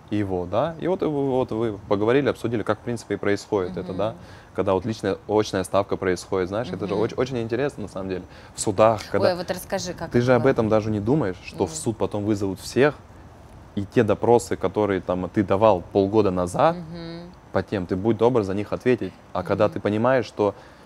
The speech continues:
Speaker 1: самое тяжело дать допрос, а, повториться, второй, там есть второй
Speaker 2: Мгм.
Speaker 1: допрос в суде, когда ты его даёшь, когда с тобой судья разговаривает, там прокурор,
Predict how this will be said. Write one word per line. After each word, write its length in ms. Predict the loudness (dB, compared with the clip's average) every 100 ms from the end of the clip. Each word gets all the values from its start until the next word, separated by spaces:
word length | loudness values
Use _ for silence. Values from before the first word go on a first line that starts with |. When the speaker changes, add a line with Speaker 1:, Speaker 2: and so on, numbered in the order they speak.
| -14
Speaker 1:
самое 520 | 0 2 4 2 -2
тяжело 680 | -2 -6 -2 0 2 2 0 -10 -20 -20 -20 -20 -20 -20 -12
дать 280 | 0 2 4
допрос, 500 | 2 2 2 2 -2 -18 -20 -16 -4
а, 160 | -2 0
повториться, 580 | -2 0 2 2 0 -4
второй, 260 | 0 2
там 140 | 2 0
есть 120 | 0
второй 200 | 0 0
Speaker 2:
Мгм. 100 | 0
Speaker 1:
допрос 300 | 0 0 -2
в 140 | -10 -6
суде, 280 | 0 2 2
когда 160 | 0
ты 100 | 0
его 140 | -2 0
даёшь, 400 | 0 -2 -4 -8 -20 -12 -6
когда 200 | -4 -4
с 180 | -8
тобой 200 | -6 -4
судья 240 | -4 -2 0
разговаривает, 560 | 0 -2 0 2 0
там 120 | -4 -4
прокурор, 500 | -4 -2 0 0